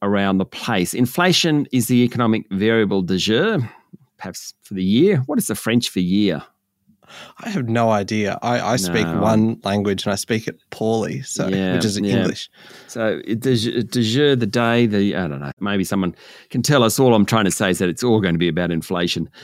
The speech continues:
Speaker 1: this year. The, the Reserve Bank's preferred measure is trimmed mean inflation, and that's currently running at just under seven percent. It's expected to fall to four point three percent by the end of the year, the bank said. Now, that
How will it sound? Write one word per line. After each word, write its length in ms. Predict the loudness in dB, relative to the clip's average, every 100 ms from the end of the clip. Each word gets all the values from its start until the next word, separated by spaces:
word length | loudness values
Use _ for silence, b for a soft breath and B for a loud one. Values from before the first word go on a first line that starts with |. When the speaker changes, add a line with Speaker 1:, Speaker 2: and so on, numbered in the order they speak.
| B -4
Speaker 1:
this 220 | 0 2
year. 320 | 4 6 4 B B -12 -12 _
The, 160 | 0 2
the 220 | 4 6
Reserve 360 | 6 6 4 6
Bank's 260 | 4 4 -4 _ _
preferred 640 | -4 2 4 6 4 2
measure 380 | 4 4 4 2
is 200 | 2 -2
trimmed 520 | -2 0 4 4 2 -2
mean 340 | 0 2 2 2
inflation, 560 | -2 -2 0 0 0 0
and 100 | 0
that's 140 | -2
currently 340 | -2 0 0 0
running 460 | 2 2 2 0
at 180 | -2 -4
just 260 | -4 -4 -6
under 240 | -2 0 0
seven 300 | -2 0 -2
percent. 360 | 0 0 -2 -8 B B -4
It's 200 | -2 -4
expected 460 | -4 -4 -2 -2
to 80 | -2
fall 440 | 0 2 2 -2 -4
to 120 | -4 -2
four 240 | 0 0
point 240 | 0 -2
three 180 | 0 -2
percent 280 | 0 -2 0
by 160 | 0 0
the 100 | 0
end 100 | 0
of 80 |
the 60 | 2
year, 160 | 2 2
the 100 | 2
bank 260 | 0 -2
said. 340 | 0 0 0 -2
Now, 120 | -2
that 160 | -2